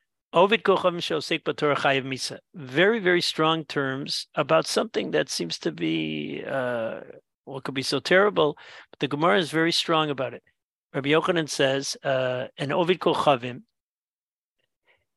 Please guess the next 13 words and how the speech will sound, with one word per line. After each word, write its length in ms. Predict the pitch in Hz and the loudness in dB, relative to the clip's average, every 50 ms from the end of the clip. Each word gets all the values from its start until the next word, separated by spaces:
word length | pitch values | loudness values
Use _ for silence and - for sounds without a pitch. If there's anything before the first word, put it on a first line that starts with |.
| _ | _
a, 440 | - 165 156 160 160 160 160 160 170 | 0 2 4 4 6 4 4 2 0
which 260 | - - 208 202 - | 0 0 -2 -2 0
we'll 100 | - 214 | -2 -2
translate 460 | 202 - 208 196 190 - - 185 170 160 | 0 2 2 2 2 2 0 0 0 0
as 120 | 143 - | -2 -2
a 60 | 156 | -4
Gentile, 680 | 131 - 151 151 143 131 - 151 147 135 139 143 147 - _ _ _ _ _ - | -2 0 0 0 0 0 0 0 2 2 2 0 -2 -6 _ _ _ _ _ -6
Sheosek 520 | - - 165 156 175 180 - - 190 151 | 0 2 2 4 2 2 2 0 0 0
B'Torah, 380 | - 160 143 - 156 143 143 139 | -2 -4 -2 0 0 0 2 0
that's 200 | 147 135 - - | 0 -2 -2 -4
involved 480 | 143 127 117 131 127 147 156 147 139 | -6 -4 -2 0 2 2 2 0 0
in 120 | 143 135 123 | -4 -4 -4
Torah, 420 | - - 131 117 110 117 135 233 | -4 -4 -4 -4 -4 -4 -4 -6